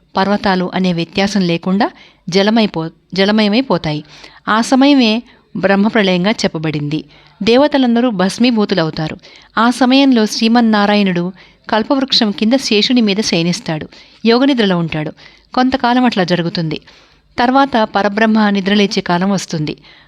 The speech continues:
అతను నన్-, తన నిద్ర నుంచి లేచి జలమయమై ఉన్న సమస్తాన్ని చూస్తాడు. తర్వాత అతను సృష్టి చేయదలిచి దాని గురించి యోచిస్తాడు. పరబ్రహ్మ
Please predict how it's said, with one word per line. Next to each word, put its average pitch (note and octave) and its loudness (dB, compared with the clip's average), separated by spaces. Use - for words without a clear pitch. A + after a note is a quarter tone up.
అతను A3 2
నన్-, A3 2
తన G3+ 2
నిద్ర F#3+ 0
నుంచి A#3+ 2
లేచి F#3+ 0
జలమయమై A#3+ 2
ఉన్న G#3+ 2
సమస్తాన్ని G3 -4
చూస్తాడు. E3 -8
తర్వాత A#3+ 0
అతను F#3+ -2
సృష్టి G#3+ -4
చేయదలిచి G3 -2
దాని G#3+ 2
గురించి G#3 0
యోచిస్తాడు. F#3 -4
పరబ్రహ్మ B3 2